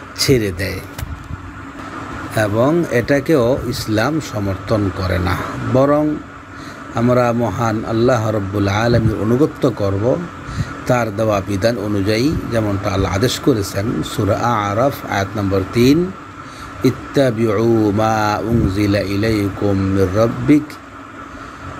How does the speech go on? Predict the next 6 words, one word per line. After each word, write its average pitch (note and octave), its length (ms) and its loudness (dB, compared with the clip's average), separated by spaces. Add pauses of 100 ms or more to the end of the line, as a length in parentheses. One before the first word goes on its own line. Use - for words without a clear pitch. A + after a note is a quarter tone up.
(180)
ওয়া A#2+ 100 6
লা A#2+ 340 4
তাত্তাবিউ A2 920 2
মিন A2 380 2
দুনিহি A2 880 4
আউলিয়া।" F#2 640 0